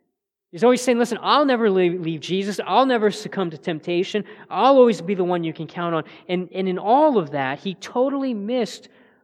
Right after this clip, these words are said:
what Jesus was saying because he was just concerned about himself.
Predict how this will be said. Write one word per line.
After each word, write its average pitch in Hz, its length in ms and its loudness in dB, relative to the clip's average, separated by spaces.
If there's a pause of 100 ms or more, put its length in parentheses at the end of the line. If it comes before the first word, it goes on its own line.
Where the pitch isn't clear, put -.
(760)
what 180 120 -20
Jesus 208 720 -6
was 156 100 -12
saying 123 720 -10 (1120)
because 185 280 -16
he 226 100 -10
was 214 340 -12 (520)
just - 160 -20
concerned 208 400 -10
about 190 200 -12
himself. 180 380 -18